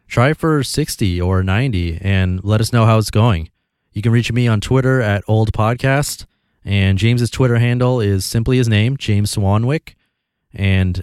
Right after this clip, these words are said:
again, you can check out his podcast, The James Swanwick Show, or anywhere on social media and his website, all his name, james swanwick dot com.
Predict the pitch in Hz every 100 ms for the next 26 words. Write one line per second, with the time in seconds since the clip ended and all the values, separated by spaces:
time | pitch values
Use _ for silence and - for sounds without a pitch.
0 | - 110 123 113 95 101 113 113 107 -
1 | 107 113 117 113 113 98 107 107 - 104
2 | 104 95 - 135 127 131 123 _ _ _
3 | - 98 98 98 104 117 117 107 101 110
4 | 101 98 110 113 110 107 98 98 95 92
5 | 90 - 104 104 - 110 107 - - 98
6 | 107 107 98 95 95 95 - 95 - 98
7 | 92 87 90 87 85 71